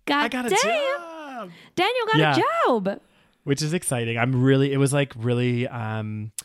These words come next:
Speaker 2: just a kind of a huge relief, I guess.
Speaker 1: Yes.
Speaker 2: Um, <clears throat> because obviously given this time and everything else, like, I mean,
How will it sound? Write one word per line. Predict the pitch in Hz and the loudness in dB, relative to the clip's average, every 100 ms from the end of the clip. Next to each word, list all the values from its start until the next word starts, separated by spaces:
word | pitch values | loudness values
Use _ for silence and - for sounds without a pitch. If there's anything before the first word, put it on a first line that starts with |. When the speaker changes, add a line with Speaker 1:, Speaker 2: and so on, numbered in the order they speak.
| _ _ _ _ | _ _ _ _
Speaker 2:
just | - 135 | -4 -4
a | |
kind | - 160 | -2 -2
of | 139 | -2
a | |
huge | 117 127 | -2 -4
relief, | 110 107 110 139 147 | -4 -4 -4 -4 -6
I | 139 | -6
guess. | 160 202 - - | -4 -4 -8 -6
Speaker 1:
Yes. | 127 123 117 117 | -2 2 2 0
Speaker 2:
Um, | 113 110 107 - _ _ | -4 -6 -10 -14 _ _
<clears throat> | 202 190 170 | -2 0 0
because | 135 123 120 117 113 - _ _ - - 127 | -4 -4 -4 -6 -8 -16 _ _ -20 -10 -4
obviously | 127 135 | -2 -2
given | 120 123 117 | -4 -4 -4
this | 110 | -6
time | - 123 117 113 | -6 -4 -2 -4
and | |
everything | 113 113 117 | -4 -4 -4
else, | 110 110 - | -4 -4 -6
like, | 117 110 - | -6 -6 -4
I | 127 | -2
mean, | 143 139 | 0 -2